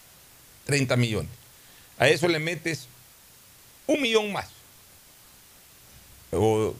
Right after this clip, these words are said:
millón y medio más en camionetas, en, en, en radares,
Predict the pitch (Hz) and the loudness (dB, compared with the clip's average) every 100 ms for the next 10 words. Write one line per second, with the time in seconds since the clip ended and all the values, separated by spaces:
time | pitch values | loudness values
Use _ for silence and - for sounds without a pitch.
0 | - 113 123 147 147 147 147 135 147 127 | -8 0 2 2 0 -2 -2 -2 0 4
1 | 123 123 117 107 104 110 123 123 87 - | 4 2 0 0 0 -2 -4 -6 -10 -12
2 | - - - - - - - - - 110 | -20 -20 -20 -20 -20 -20 -20 -18 -6 -2
3 | 107 101 - 98 95 - 120 104 90 104 | 0 -2 -2 -2 -2 -4 0 0 -2 -4
4 | 104 92 98 104 123 117 95 | -2 0 0 2 0 -2 -4